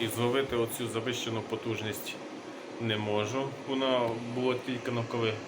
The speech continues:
або похмура погода і сонце то ви-, вийшло, то сховалось, або коли якраз було тоді холодно. От. Щоб звірити точно, чи це не обманює інвертор. Але згідно цього, що бачу,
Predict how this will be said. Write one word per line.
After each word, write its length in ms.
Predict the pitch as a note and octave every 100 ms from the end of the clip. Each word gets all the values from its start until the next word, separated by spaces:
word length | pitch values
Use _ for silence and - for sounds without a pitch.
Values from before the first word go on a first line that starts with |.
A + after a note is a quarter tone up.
| -
або 220 | A2+ A2+ -
похмура 360 | - C3+ B2+ C3+
погода 440 | F#3+ A3 A#3+ G#3+
і 120 | G#3
сонце 360 | F#3+ F#3+ F3+ E3+
то 140 | E3+
ви-, 240 | D#3+ E3 D#3+ D3 C#3+
вийшло, 340 | D3 D3+ - D3
то 160 | D3
сховалось, 680 | C#3+ - C#3+ C#3 C3 C3 - - - - - - - -
або 220 | A2+ C#3
коли 200 | C#3+ C#3
якраз 280 | A#2+ B2+ A#2+
було 400 | A#2 A#2 A2+ A2 -
тоді 240 | G#2+ A2 - -
холодно. 480 | A2 G#2+ G2+ F#2+ E2+ - - - - - - - - - - - - -
От. 1120 | G#2 F2+ F#2 - - - - - - - -
Щоб 140 | - G#2 G#2
звірити 460 | B2 C3 A#2 A#2+ A2+ A2
точно, 360 | B2 A#2 B2 G#2+
чи 140 | -
це 180 | - A2+
не 140 | G#2+
обманює 380 | G2+ G2+ G2 G2
інвертор. 440 | G2 F#2 F2+ - -
Але 180 | G#2+ B2
згідно 420 | B2 D#3 D3+ D3 C#3 - - - -
цього, 180 | C#3 C3
що 160 | -
бачу, 440 | C#3+ E3 D#3+ -